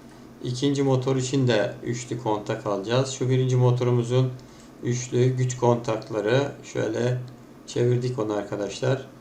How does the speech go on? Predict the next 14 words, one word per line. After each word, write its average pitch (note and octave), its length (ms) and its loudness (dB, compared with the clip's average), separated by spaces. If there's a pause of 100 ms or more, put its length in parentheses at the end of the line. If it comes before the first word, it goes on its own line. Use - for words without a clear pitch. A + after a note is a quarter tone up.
Yine B2+ 380 4 (580)
diğerini C3 440 4
de G#2+ 320 2
alıyoruz. G#2 400 0
Diğer A#2 240 2
motorumuz A2 640 -4
için A#2+ 420 -4 (540)
üçlü - 380 -8
kontak. A#2+ 480 -2
Bunu A#2+ 200 2
da G#2+ 100 4
aldık. G2+ 300 2 (340)
Şöyle G2+ 240 0
yerleştirdik. A2+ 800 -2